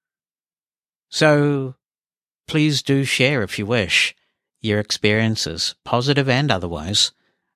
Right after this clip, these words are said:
with the cochlear implant. What do you wish you had known that you could maybe pass on? And if you are interested in checking out Jim's journey, then do check out snowman radio dot com, where he will be chronicling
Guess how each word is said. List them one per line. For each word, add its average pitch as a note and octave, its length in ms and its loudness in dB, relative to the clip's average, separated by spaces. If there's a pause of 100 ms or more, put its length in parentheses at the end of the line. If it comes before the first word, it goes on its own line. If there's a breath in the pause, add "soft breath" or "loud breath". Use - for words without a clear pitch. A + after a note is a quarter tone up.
with A#2 220 0
the A#2 80 0
cochlear A2 420 -2
implant. F2+ 480 -4 (420)
What B2 220 0
do C3 80 0
you A#2+ 180 2
wish A#2+ 440 4 (360)
you A#2 140 2
had G#2+ 180 2
known G#2+ 480 4 (100)
that A2+ 140 -2
you A2+ 100 -6
could G#2+ 220 -4
maybe A2 260 0
pass G2+ 400 -4
on? G#2 320 0 (720)
And A#2+ 160 2
if G#2 120 0
you C#3 120 4
are C3 40 2
interested A#2+ 760 0 (100)
in A2+ 180 -2
checking A#2+ 360 0
out A#2 160 0
Jim's G#2+ 320 0
journey, A#2 480 0 (500 soft breath)
then A2 200 2
do A#2 220 4
check A2 300 0
out G#2+ 320 0
snowman G#2 480 2
radio G2+ 320 0
dot F#2+ 260 -2
com, A2 440 0 (280)
where A2 160 -2
he G2+ 140 0
will G#2 160 0
be G2+ 140 -4
chronicling F#2+ 680 -4